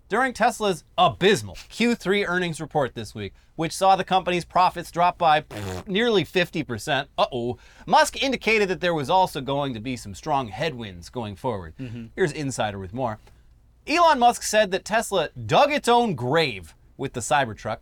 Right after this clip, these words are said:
Speaker 1: as he warned that it would take years for the company to ramp up production on the electric pickup.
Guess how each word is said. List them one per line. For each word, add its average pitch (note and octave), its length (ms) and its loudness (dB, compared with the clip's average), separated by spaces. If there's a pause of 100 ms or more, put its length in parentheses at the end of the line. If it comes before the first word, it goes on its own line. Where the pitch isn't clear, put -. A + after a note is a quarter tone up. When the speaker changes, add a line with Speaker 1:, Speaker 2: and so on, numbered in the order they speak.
(220)
Speaker 1:
as E3+ 280 0
he F3+ 140 -4
warned C3 560 -2
that B2+ 120 -2
it B2+ 100 -4
would C3 140 -10
take E3 240 -6
years B2+ 500 -2
for - 120 -12
the C3+ 80 -8
company D3+ 320 -6
to B2 60 -6
ramp C#3 300 -4
up E3 160 -2
production C3 480 -4
on A2+ 220 -8
the A#2 80 -6
electric G#2+ 480 -10
pickup. G2+ 340 -6